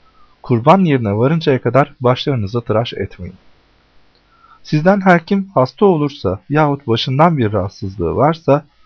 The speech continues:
oruç veya sadaka veya kurban olmak üzere fidye gerekir. Hac yolculuğu için emin olduğunuz vakit kim hac günlerinde kad-, hac günlerine kadar umre ile faydalanmak isterse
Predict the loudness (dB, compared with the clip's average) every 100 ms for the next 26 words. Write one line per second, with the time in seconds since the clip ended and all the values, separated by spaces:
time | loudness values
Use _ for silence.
0 | _ _ -2 -2 0 -4 -2 -2 -2 0
1 | 0 2 0 0 -2 2 2 0 -2 2
2 | 0 0 -2 -4 -4 -6 -4 -2 -2 -2
3 | -2 0 -4 -6 -10 -14 -20 -20 _ _
4 | -20 _ _ _ _ _ _ _ _ 0
5 | 0 2 0 0 -2 -2 -2 -6 -4 -2
6 | 0 0 -2 -4 -4 -4 -2 -4 -4 _
7 | _ _ -6 -4 0 -2 -2 -4 -4 -2
8 | -2 -2 -2 -2 -4 -6 -8 0 0 0
9 | -4 -2 0 0 0 0 -2 -4 -8 _
10 | _ -4 0 0 0 0 0 0 0 -4
11 | -8 -10 -4 2 2 2 -2